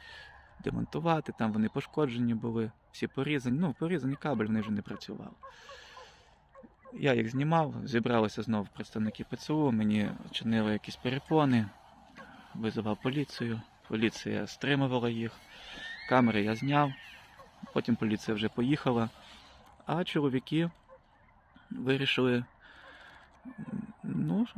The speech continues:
якось зробити, щоб я в будинок не проник, напевно, така була їхня ціль. Один з них підійшов, е, на, на поріг,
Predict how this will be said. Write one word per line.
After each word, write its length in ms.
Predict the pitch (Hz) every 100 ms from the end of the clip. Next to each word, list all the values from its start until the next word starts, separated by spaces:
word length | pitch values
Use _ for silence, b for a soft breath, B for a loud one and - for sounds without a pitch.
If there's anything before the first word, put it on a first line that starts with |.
| - -
якось 460 | - 156 - - - - -
зробити, 420 | 226 120 110 139 -
щоб 200 | 139 120
я 100 | 131
в 40 |
будинок 320 | 139 185 -
не 80 | 120
проник, 400 | - 110 104 -
напевно, 420 | 110 107 104 101 -
така 240 | - 143
була 180 | 131 113
їхня 240 | 104 107
ціль. 300 | 107 - - - - B B B B B - -
Один 220 | 117 156
з 80 | 120
них 180 | 123 -
підійшов, 560 | 120 135 - 175 160 - B B B B B B -
е, 40 | 104 104 117
на, 200 | 107 113
на 280 | 110 113 117
поріг, 600 | - 131 123 123 113 -